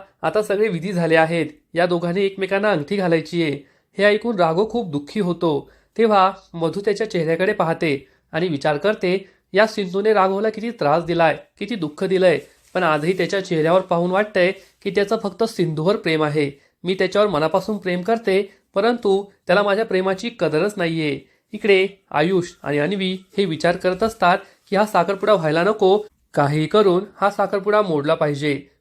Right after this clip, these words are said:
गुरुजी या दोघांना एकमेकांना अंगठी घालायला सांगतात. राघवला आठवतं, "मीही सिंधूच्या बोटात अशीच अंगठी घातली होती आणि आयुष्यभर साथ देण्याचं वचन दिलं होतं,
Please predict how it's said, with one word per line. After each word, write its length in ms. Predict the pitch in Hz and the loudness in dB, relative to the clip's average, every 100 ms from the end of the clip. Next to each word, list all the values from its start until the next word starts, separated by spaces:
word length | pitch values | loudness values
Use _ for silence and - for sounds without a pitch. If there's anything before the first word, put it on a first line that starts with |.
| - | -8
गुरुजी 440 | 151 202 202 196 196 - | -4 -2 -2 -4 -6 -4
या 100 | 190 | 0
दोघांना 440 | 202 185 180 185 208 | 2 0 0 -2 -2
एकमेकांना 500 | 202 196 196 202 208 | -4 -4 -4 0 0
अंगठी 260 | 147 143 | -2 -4
घालायला 360 | 196 190 196 202 | -2 2 2 2
सांगतात. 480 | 202 156 143 151 139 - _ - 170 | -2 -6 -2 0 -2 -6 _ -10 -2
राघवला 420 | 143 135 147 160 | 0 2 2 2
आठवतं, 500 | 143 170 175 156 196 - _ - | 0 -2 0 0 0 -4 _ -6
"मीही 220 | 175 208 | -4 -2
सिंधूच्या 400 | 208 190 190 214 | -2 -2 -2 -2
बोटात 260 | 196 196 202 | 0 0 0
अशीच 240 | 175 220 | -2 0
अंगठी 260 | 196 165 185 | -2 0 0
घातली 300 | 170 160 175 | -2 0 0
होती 460 | 170 165 165 147 - _ - | 0 0 -2 -2 -10 _ -2
आणि 160 | 180 | 2
आयुष्यभर 580 | 185 185 180 190 196 233 | 2 0 -2 0 0 0
साथ 260 | 240 175 180 | 0 0 0
देण्याचं 420 | 175 190 185 214 | -2 -4 -2 0
वचन 320 | 151 180 190 | -2 -2 -4
दिलं 160 | 175 160 | -4 -4
होतं, 420 | 165 170 143 | -2 0 0